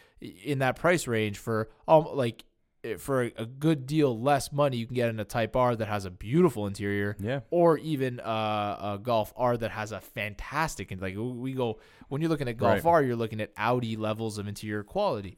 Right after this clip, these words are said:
Speaker 2: Forget about even dipping into Volkswagen. When you're spending sixty-one thousand dollars,
Speaker 1: Mm-hmm.
Speaker 2: you're encroaching in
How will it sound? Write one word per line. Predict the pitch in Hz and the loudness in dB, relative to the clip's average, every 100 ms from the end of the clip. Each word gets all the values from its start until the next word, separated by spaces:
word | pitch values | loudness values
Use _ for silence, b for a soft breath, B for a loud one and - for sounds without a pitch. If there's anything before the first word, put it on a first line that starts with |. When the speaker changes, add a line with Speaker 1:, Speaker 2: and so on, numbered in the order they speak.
| - | -10
Speaker 2:
Forget | - 143 170 | 2 6 6
about | 196 180 131 - | 6 6 4 0
even | 139 131 120 101 - 98 117 | -2 0 0 0 -8 -16 -2
dipping | 135 139 | 0 0
into | 123 110 | -2 -2
Volkswagen. | 95 113 123 107 95 95 | -2 -2 -2 -2 -2 0
When | 120 | 0
you're | 151 | 0
spending | - 175 147 | 0 0 0
sixty-one | - 143 - 127 117 | -2 -6 -4 -4 -2
thousand | 107 107 98 95 | 0 0 0 0
dollars, | 104 98 64 - | 2 0 -2 -8
Speaker 1:
Mm-hmm. | 107 139 87 - _ | -6 -6 -6 -12 _
Speaker 2:
you're | - 110 113 104 - _ | -2 2 4 4 0 _
encroaching | 117 - 143 139 - 113 | -4 0 4 4 2 -2
in | 101 95 92 | 0 0 -4